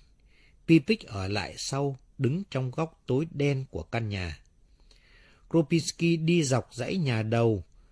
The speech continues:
Ở mấy chỗ cửa còn mở toang ra. Anh em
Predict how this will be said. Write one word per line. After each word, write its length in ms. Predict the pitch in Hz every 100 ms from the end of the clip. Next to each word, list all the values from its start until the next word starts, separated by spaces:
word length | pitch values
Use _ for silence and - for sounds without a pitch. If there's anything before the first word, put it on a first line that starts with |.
| _ _ -
Ở 160 | 110
mấy 280 | 98 120 170
chỗ 360 | - 147 151 214 -
cửa 260 | 127 98 92
còn 200 | - 107
mở 240 | 110 104 92 -
toang 340 | 131 139 135
ra. 260 | 131 131 127 - _ _ _ _ _ _
Anh 220 | - 147
em 100 | 147